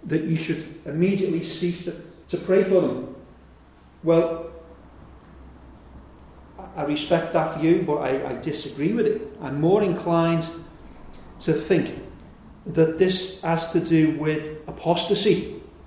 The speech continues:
the position of one who has professed Christ but returns to his old ways. John says, "I did not say that he should pray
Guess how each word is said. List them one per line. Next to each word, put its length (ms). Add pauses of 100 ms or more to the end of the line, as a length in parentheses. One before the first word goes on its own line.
(1400)
the 60
position 520
of 160
one 300
who 240
has 180
professed 600
Christ 460 (440)
but 160
returns 840 (360)
to 140
his 140
old 240
ways. 600 (1400)
John 240
says, 240
"I 120
did 260
not 260
say 440
that 120
he 100
should 300
pray 320